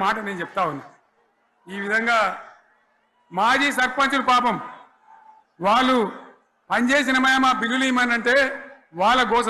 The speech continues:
ఉచ్చుకుంటా ఉన్నారు. వాళ్ళేం పాపం చేసిండ్రు? ఈ విధంగా ఘోరం. ఇంకా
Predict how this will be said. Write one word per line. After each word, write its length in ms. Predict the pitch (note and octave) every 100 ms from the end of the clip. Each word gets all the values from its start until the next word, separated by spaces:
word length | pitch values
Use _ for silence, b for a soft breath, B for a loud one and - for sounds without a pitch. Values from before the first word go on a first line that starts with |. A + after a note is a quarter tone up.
| A3+
ఉచ్చుకుంటా 320 | G#3+ A3+ G#3 G3
ఉన్నారు. 220 | G3 D3+ - _ _ _ _ _ _ _ -
వాళ్ళేం 320 | G3 A#3+ A#3+ A#3
పాపం 200 | A#3 A#3 A#3
చేసిండ్రు? 360 | A#3 A3+ G#3+ - - - _ _ _ _
ఈ 140 | F#3+ A3+ A3
విధంగా 360 | A#3 B3 B3+ A#3 F#3+ - - - - - _ _ _ _ - - - _ - - - - - D#3+
ఘోరం. 340 | A3+ C4+ C4 B3
ఇంకా 160 | B3